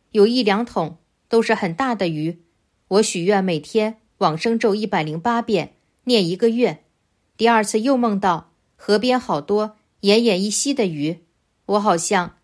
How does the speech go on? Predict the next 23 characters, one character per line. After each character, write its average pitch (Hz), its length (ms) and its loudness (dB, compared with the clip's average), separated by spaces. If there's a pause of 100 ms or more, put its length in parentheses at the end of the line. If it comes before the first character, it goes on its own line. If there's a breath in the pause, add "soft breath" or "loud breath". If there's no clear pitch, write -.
(200)
还 202 180 -2
拿 185 180 -2
了 214 80 0
一 202 120 -2
条 180 420 -2 (180)
特 - 180 0
别 208 180 2
厉 277 180 2
害 214 160 -4
的 190 100 -4
鱼 180 140 -6
在 220 220 0
玩 156 140 0
儿。 185 220 -4 (460)
然 170 260 0
后 180 400 -2 (340)
我 208 100 2
又 277 200 2
许 220 180 -4
了 185 120 2
一 202 100 -2
周 254 240 2
的 196 280 -2